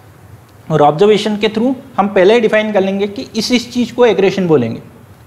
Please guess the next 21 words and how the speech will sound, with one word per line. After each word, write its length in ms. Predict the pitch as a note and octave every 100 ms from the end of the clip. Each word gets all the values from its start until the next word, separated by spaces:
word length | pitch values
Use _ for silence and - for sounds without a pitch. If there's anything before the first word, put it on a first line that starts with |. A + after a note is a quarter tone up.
| -
ठीक 160 | G#3
है, 380 | A3 - - - -
कि 280 | - G#3+ A#3 - - -
वो 200 | E3+ G3+
कोई 200 | G3+ F#3+
सी 140 | G#3+
चीज़ 180 | G3+ G#3+
फेंकता 340 | - F#3+ G3+
है 140 | G3+ G3
उसको 200 | F3+ G3
aggression 340 | F3+ F#3 F#3+
बोलेंगे, 360 | F3+ F3+ F#3 F3+
ज़ोर 200 | F3 F3
से 100 | F3+
बोलता 300 | F3 F3 F3+
है 60 |
उसको 200 | E3+ F#3
aggression 360 | F3 F3 E3+ E3+
बोलेंगे। 480 | E3+ E3+ E3 F3 F3 - - -
ठीक 120 | G#3+
है, 100 | G#3